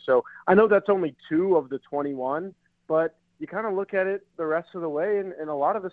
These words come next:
same faces are back. Now, you hope that they're improved from one year to the next. Like, maybe Joe Walsh is somehow even better. Like, maybe he's N F L caliber right now, and some people are like, "Man, this, this rule of you gotta spend three years in college is pretty dumb," 'cause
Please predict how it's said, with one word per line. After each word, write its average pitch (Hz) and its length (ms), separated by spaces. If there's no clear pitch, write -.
same 170 320
faces 160 340
are 135 80
back. 175 320
Now, 139 160
you 135 240
hope 151 240
that 139 220
they're 135 220
improved 147 560
from 156 160
one 160 220
year 170 140
to 170 220
the 165 60
next. 180 260
Like, 131 160
maybe 131 240
Joe 156 200
Walsh 156 300
is 147 120
somehow 165 380
even 160 300
better. 156 320
Like, 127 180
maybe 147 220
he's 156 240
N 165 120
F 170 120
L 156 160
caliber 156 440
right 151 220
now, 151 260
and 135 140
some 139 140
people 143 280
are 135 100
like, 127 200
"Man, 143 300
this, 135 120
this 139 120
rule 151 360
of 123 140
you 135 100
gotta 147 220
spend 147 260
three 151 180
years 147 200
in 139 100
college 147 340
is 131 120
pretty 139 240
dumb," 139 280
'cause 131 160